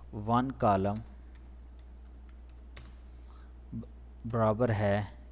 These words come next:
एक सौ पचासी, ठीक है।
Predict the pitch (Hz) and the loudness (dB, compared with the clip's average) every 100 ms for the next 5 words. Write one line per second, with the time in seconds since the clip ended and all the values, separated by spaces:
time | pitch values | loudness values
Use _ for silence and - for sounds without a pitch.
0 | - 127 - - - 113 120 123 - - | -8 -6 -6 -8 0 0 0 -4 -12 -16
1 | - - - - - - - - 113 - | -18 -18 -18 -18 -18 -18 -12 -10 -6 2
2 | 110 104 - 117 - - - - - - | 2 2 -4 -6 -6 -14 -18 -18 -18 -18
3 | - - - 110 107 117 | -18 -18 -6 -2 0 0